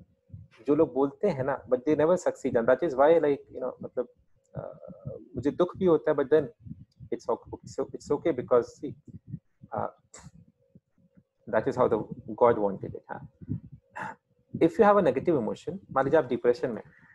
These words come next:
तो doctors दवाई देते हैं। आप अगर ऐसे लोगों से बात करेंगे जो साइकियाट्रिस्ट, साइकोलॉजिस्ट के पास गए थे,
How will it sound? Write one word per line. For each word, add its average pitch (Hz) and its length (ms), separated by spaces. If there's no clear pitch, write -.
तो - 60
doctors 156 340
दवाई 131 280
देते 120 260
हैं। - 80
आप 143 160
अगर 180 200
ऐसे 165 300
लोगों 143 260
से 160 120
बात 139 300
करेंगे 147 220
जो 151 80
साइकियाट्रिस्ट, 123 560
साइकोलॉजिस्ट 120 380
के - 60
पास 117 320
गए 131 140
थे, 135 260